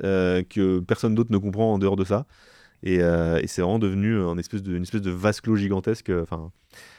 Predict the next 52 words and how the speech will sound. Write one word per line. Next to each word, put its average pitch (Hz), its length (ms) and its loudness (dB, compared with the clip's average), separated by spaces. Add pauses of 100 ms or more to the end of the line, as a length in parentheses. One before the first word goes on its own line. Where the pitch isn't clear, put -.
(140)
donc, 92 240 -4
euh, 85 400 4
moi 90 120 4
j'aimais 92 160 2
beaucoup 87 160 -2
Twitter 98 220 -2
avant, 90 180 2
donc 90 80 0
je - 60 -8
suis 87 80 0
un - 20 0
peu - 100 -8
triste. - 280 -10 (360)
Blue 104 180 2
Sky, - 180 4
euh, 120 320 10
ouais, 104 120 10
euh, 87 640 4 (680)
c'est - 180 -16
expérience, 98 480 4
euh, 90 260 8
intéressante, 98 560 4
mais, 85 280 2 (100)
mais 87 140 0
compliquée. 101 600 0
Euh, 87 200 2
je 87 100 -6
pense 90 220 -2
que - 80 -2 (340)
le 87 220 -4
truc - 160 -6
des 87 120 2
instances 90 360 -2
et - 20 -6
tout, 95 100 -12
ça 90 100 -2
a - 20 0
un 85 40 0
peu 92 120 -4
rebuté 90 320 -2
des 85 100 4
gens. 85 220 0 (680)
Ne 95 80 0
parlons 87 220 0
même 87 160 0
pas 92 100 2
de 90 60 0
Mastodon 90 400 -2
qui, 85 200 -6
euh, 82 240 -2
qui - 280 -6
est, 80 160 -4